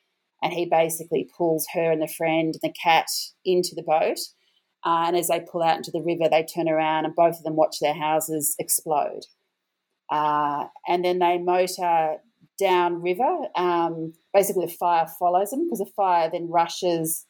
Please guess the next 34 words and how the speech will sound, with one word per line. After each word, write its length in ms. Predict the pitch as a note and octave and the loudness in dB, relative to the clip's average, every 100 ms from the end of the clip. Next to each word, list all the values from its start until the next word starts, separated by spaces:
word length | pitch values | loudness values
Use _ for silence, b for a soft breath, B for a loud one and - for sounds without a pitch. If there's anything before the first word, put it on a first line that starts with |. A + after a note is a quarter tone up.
| _ F3+ | _ -2
down 600 | E3+ F3 F3 E3+ E3 D#3+ | 0 2 2 0 -2 -8
towards 480 | F3+ E3+ E3+ F3+ - | -4 2 4 2 0
the 100 | F3 - | -6 2
coast 340 | D#3+ D#3 - | 4 4 0
to 80 | D#3+ | -4
the 260 | E3 D3+ - - | -2 -2 -2 -2
big 160 | F3 - | -2 0
town 200 | F3+ E3 | 0 0
of 100 | - | 0
Bateman's 400 | D#3+ D3+ E3 E3+ | 0 0 -4 -2
Bay. 340 | E3 F#3 E4 - b b b _ | 0 0 -2 -8 b b b _
So 160 | - F3+ | -4 -2
a 80 | |
couple 220 | E3+ G3 F3+ | 0 -2 0
of 60 | |
hours 340 | E3 D#3+ D#3+ E3 | 2 2 2 0
later, 260 | D#3+ E3 | 0 0
when 200 | D#3+ D#3 | -2 -2
Ray 260 | D#3+ D#3+ E3 | 0 2 0
gets 240 | E3 - | -4 -6
to 100 | - | -2
Bateman's 440 | E3 D#3 - D#3+ D#3+ | 2 2 0 -8 -2
Bay, 500 | D#3+ D#3+ D#3 D#3 D3+ _ _ _ _ - - | 0 2 0 -4 -12 _ _ _ _ -12 -6
she 220 | - F3 | -2 -2
joins 540 | E3+ E3+ E3+ E3+ E3 - | -2 0 0 0 -4 -4
kind 160 | F3 E3 | 0 0
of 220 | D3 - _ _ _ _ | 0 -6 _ _ _ _
many 400 | F#3+ G3 F#3+ F3 | -2 2 2 2
thousands 720 | E3+ E3 F3 F3 D#3+ D#3 D3+ D3 | -2 0 4 4 2 -2 -4 -6
and 120 | D3 | -4
thousands 540 | C#3+ E3 E3 D#3 D3+ | 0 2 0 -4 -10
of 100 | D3 | -4
people 540 | - D#3+ - D3+ D#3 - | 0 0 0 -2 0 -2
all 600 | F3 E3+ E3+ E3 E3 | -2 0 0 -2 -6